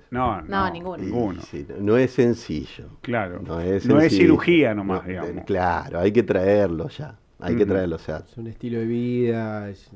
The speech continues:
Speaker 4: es todo muy pa-, más allá de las condiciones
Speaker 1: Naturales.
Speaker 4: propias,
Speaker 3: Eh,
Speaker 4: naturales,
Speaker 3: Brad
Speaker 4: que
Speaker 3: Pitt en sí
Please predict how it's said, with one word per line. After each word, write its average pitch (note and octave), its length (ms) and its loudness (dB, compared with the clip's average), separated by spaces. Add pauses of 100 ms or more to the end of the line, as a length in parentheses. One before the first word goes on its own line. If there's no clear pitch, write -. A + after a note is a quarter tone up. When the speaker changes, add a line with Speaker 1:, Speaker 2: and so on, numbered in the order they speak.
(160)
Speaker 4:
es G#2+ 160 -18
todo A2+ 160 -6
muy A2+ 120 -6
pa-, G#2+ 180 -10 (100)
más A2+ 240 -6
allá A2+ 280 0
de D#3+ 60 6
las B2+ 120 2
condiciones G#2 1080 -4
Speaker 1:
Naturales. A#2+ 580 2
Speaker 4:
propias, A#2+ 320 -2
Speaker 3:
Eh, A2+ 40 -6
Speaker 4:
naturales, B2 480 -2
Speaker 3:
Brad F2 80 0
Speaker 4:
que A2 140 -4
Speaker 3:
Pitt A#2+ 200 2
en G2 140 4
sí A2+ 160 0